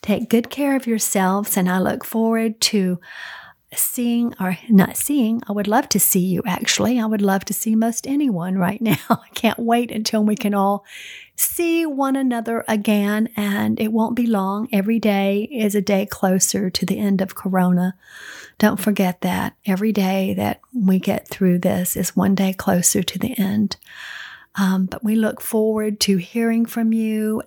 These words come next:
and having another inspirational show for you on Monday. I'll be doing my movie review, even though I haven't been given my assignment yet. I certainly hope it's not R-rated, but who knows? Um,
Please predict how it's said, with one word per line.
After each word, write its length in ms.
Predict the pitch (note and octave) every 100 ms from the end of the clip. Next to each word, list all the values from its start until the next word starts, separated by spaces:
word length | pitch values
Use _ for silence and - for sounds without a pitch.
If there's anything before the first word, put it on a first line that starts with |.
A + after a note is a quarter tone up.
| G#3
and 480 | F#3 F3 F3 F3+ - - - - -
having 400 | - G3 F#3 G3+
another 680 | F#3+ F#3+ F#3+ G3 G3 F#3+ F#3+ -
inspirational 840 | G#3+ G#3 - G3+ F#3+ G3 - G3 F#3
show 420 | - - G3 G3
for 220 | G3 -
you 500 | G3+ G3 G3+ G3+ G3+ -
on 260 | F3+ F3+ F#3
Monday. 640 | G3 G#3 A3 G#3+ G#3 G#3+ - - - -
I'll 140 | F#3 F3+
be 140 | F#3
doing 340 | F3 F#3 F#3
my 160 | F3+ F3
movie 380 | F3+ G#3+ A3+ B3+
review, 600 | B3+ B3 C4 C4 C4 C4
even 320 | G#3+ F#3 F#3
though 180 | F3+ F3
I 80 | F3+
haven't 400 | F3+ E3+ - -
been 160 | F#3
given 340 | F3+ F3 F3 E3+
my 200 | E3 E3+
assignment 600 | F3 - G#3+ B3+ B3+ C4+
yet. 380 | C4 C4 B3+ - -
I 60 |
certainly 440 | - - F#3 G3+ F#3
hope 260 | F#3 F3+
it's 180 | - -
not 200 | F#3+ -
R-rated, 680 | G#3 G#3 A3+ A3+ A3+ A3+ G#3+
but 200 | - -
who 180 | F#3+ F#3
knows? 500 | F#3 G#3 C4 F4+ - - - - - - - -
Um, 500 | F3+ F#3+ G#3 G3+